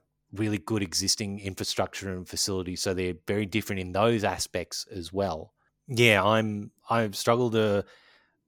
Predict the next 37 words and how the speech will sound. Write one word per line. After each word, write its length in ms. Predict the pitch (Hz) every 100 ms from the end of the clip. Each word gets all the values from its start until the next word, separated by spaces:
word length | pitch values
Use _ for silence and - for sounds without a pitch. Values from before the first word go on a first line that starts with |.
| _ _ - 104
draw 500 | - 113 110 110 113
a 100 | 107
really 240 | 98 107 104
good 200 | 101 92
comparison 720 | 92 92 113 135 - 110 101
between 800 | 101 - 107 98 95 92 92 87 _ _ _ -
those 220 | 98 95
two 160 | - 90
based 380 | 101 92 - -
on 320 | 95 90 85
that. 220 | 98 95 101
And 100 | 92
I 180 | 98
can't 300 | 98 104 92
predict 360 | - 87 90 -
if, 140 | 92 87
like, 240 | 92 82
yeah, 120 | 87
it'll 200 | 85 85
be 400 | 82 90 85 82 _ _ _ _ _ _ _ _
more 300 | 98 95 90
expensive 880 | - - 98 90 95 90 90 - - _ _ _ _
than, 420 | 98 92 87 87 85
um, 400 | 82 82 82 85 - _ _
it's 140 | - -
actually 300 | 90 - 92
worth 520 | 82 101 117 117 - -
or 300 | 90 87 80 -
what 300 | 104 92 95
the 60 | -
deal 260 | 90 85
is 160 | 85 78
there. 120 | 82
They're 120 | 82
just 200 | 82 -
so 140 | - 76
different. 380 | 85 90 87